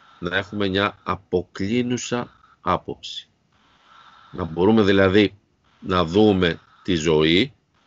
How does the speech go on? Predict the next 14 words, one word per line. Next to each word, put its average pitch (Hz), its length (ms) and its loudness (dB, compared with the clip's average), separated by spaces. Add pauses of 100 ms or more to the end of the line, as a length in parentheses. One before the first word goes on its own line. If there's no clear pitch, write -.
(360)
με 101 120 -2
μια 127 320 0
ελαφρά 104 560 -2
κλίση. 107 720 -8 (200)
Όπως 78 340 -8
λέει 82 180 0
κάποιος 82 300 -4
συγγραφέας, 87 640 0
ότι - 380 -6
ο 76 80 -10
Καβάφης 87 640 0
κοιτούσε 90 600 -4 (380)
το 85 100 -4
σύμπαν 92 520 -2